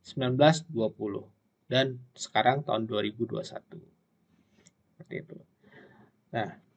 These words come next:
kembali ke masa berlaku kewajiban, itu dihitung per tiga tahun kumulatif. Sebagai contoh,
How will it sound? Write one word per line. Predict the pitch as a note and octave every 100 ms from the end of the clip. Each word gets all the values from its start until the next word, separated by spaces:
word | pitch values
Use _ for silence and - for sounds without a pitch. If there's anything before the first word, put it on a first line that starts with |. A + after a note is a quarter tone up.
| _
kembali | B2 A#2 A2 D#3 B3+ -
ke | C#3 C#3 C#3+
masa | C#3+ C3 D3
berlaku | C3+ C3+ C#3
kewajiban, | C#3 C3+ B2 A#2+ A2+ D#3+ B3+ - _ _ _
itu | - D#3 A#3
dihitung | F3 F3 F#3 A3 G3+
per | - F#3
tiga | D#3+ D3
tahun | C#3+ - - F3
kumulatif. | D#3+ C3+ C3 A#2 A2+ G#2+ - _ _ _ _ _ _ _ -
Sebagai | C#3 C#3+ D#3
contoh, | D#3+